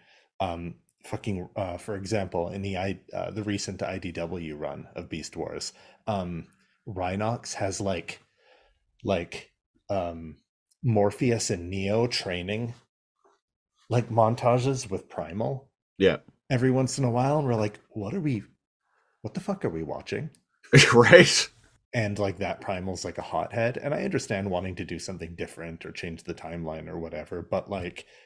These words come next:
Speaker 1: then who are you writing it for?
Speaker 2: That, yeah, that, that Primal is, <coughs> is, like, a hothead, and Cheetor is, like, calm and calculated,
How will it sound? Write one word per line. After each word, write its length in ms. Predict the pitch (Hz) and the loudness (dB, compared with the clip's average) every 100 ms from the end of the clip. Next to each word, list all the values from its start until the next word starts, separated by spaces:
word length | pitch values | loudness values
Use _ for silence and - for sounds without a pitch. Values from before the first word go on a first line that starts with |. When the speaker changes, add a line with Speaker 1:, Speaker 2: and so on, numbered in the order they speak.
| - | -12
Speaker 1:
then 300 | 151 123 120 | 2 4 4
who 140 | 107 156 | 4 4
are 40 | |
you 140 | 131 104 | 4 4
writing 320 | 113 131 104 | 4 4 2
it 140 | 76 | -4
for? 300 | - 82 - _ _ _ - - | -8 -10 -12 _ _ _ -16 6
Speaker 2:
That, 180 | 117 | 6
yeah, 140 | 127 127 | 12 10
that, 380 | 104 120 120 85 | 12 10 10 8
that 240 | 110 123 | 6 8
Primal 520 | - 110 107 104 104 | 6 6 6 6 8
is, 260 | 87 87 - - - - | 6 4 2 2 2 4
<coughs> 380 | 196 165 - 208 | 6 6 6 10
is, 340 | 165 120 107 113 | 12 12 12 10
like, 140 | 110 | 6
a 80 | 87 | 6
hothead, 680 | - 98 98 110 101 101 | 8 8 8 8 8 6
and 140 | 71 85 | 4 0
Cheetor 680 | - 101 101 101 98 101 98 - 120 | 2 4 8 10 12 12 10 4 -4
is, 320 | - 90 87 92 | 8 8 8 8
like, 420 | 90 80 73 - | 6 6 2 -4
calm 500 | - 87 90 92 92 | 0 4 6 6 6
and 100 | 82 | 2
calculated, 920 | 78 80 85 - 90 92 95 98 98 | 2 2 4 4 8 8 10 10 8